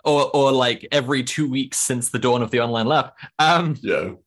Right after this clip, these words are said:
Speaker 1: but, like, um, you know, I think that, I think that there being a popular understanding of, like, the way in which someone was racist is one of the things that, like, would help the, like, help the, uh,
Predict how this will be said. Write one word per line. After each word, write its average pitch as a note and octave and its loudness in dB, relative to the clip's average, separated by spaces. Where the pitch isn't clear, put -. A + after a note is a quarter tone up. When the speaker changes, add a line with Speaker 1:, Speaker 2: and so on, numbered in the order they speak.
Speaker 1:
but, C#3 -2
like, C#3+ 0
um, B2 -2
you D#3+ -2
know, C#3 0
I C#3+ 0
think D#3 -6
that, B2+ -4
I C3 -2
think D#3 -4
that B2+ -2
there C3 0
being C3 -2
a A2+ -8
popular B2+ -2
understanding A#2 -4
of, G2+ -6
like, G2 -4
the A2 -2
way G#2+ 0
in G#2 -4
which G#2 -4
someone G2 -4
was G2+ -2
racist F#2+ -6
is A#2 -2
one A#2+ 0
of A#2 0
the A2 0
things A2+ -4
that, A#2 -2
like, G#2 -4
would A#2 -2
help A#2+ -4
the, A2+ -2
like, G#2+ -4
help - -6
the, A2 -4
uh, G#2 0